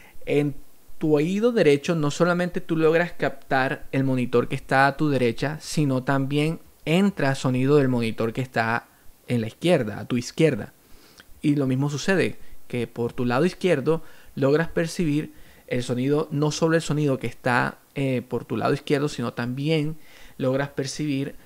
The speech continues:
el sonido que, eh, sale del speaker que está ubicado a tu lado derecho. Entonces, ese crossfeed entre uno y el otro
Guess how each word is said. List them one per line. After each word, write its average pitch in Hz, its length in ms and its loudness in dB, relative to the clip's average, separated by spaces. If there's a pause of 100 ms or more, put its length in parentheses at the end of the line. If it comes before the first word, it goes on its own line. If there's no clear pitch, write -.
el 123 140 -4
sonido 127 480 0
que, 131 400 -2
eh, 127 100 -6
sale 127 380 -2
del 127 180 0
speaker 143 560 -2
que - 80 -6
está 120 220 -4
ubicado 131 480 -2
a 131 120 -2
tu 117 140 -4
lado 113 300 0
derecho. 131 500 -2 (460)
Entonces, 131 800 -2 (320)
ese 147 480 0
crossfeed 175 800 4 (420)
entre 131 420 2
uno 151 340 4
y 156 80 4
el 135 120 6
otro 139 400 2